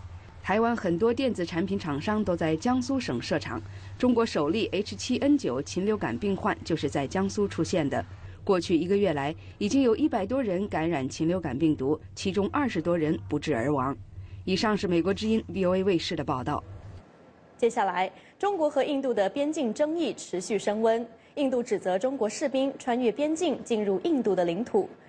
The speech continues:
Speaker 2: 与此同时，印度议会反对党成员要求政府就此作出解释。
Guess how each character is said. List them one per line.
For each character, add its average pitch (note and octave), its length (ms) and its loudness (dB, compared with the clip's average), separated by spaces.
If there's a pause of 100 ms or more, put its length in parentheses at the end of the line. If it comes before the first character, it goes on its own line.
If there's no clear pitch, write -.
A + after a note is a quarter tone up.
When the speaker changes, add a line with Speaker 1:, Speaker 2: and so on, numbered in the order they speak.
(160)
Speaker 2:
与 A3+ 100 0
此 B3 120 2
同 G#3+ 200 -2
时， G3 320 0 (120)
印 C#4 120 2
度 A#3+ 160 2
议 A#3+ 140 2
会 A#3 180 2
反 F3 240 -2
对 D#4 140 0
党 F3+ 180 -2
成 G3+ 240 -2
员 F#3 280 2
要 A#3 120 4
求 G#3+ 160 -2
政 G4 240 -2
府 F3 220 0
就 G3+ 180 2
此 G3 220 -6
作 F3+ 240 0
出 G#3 160 -4
解 G3 220 -4
释。 - 280 0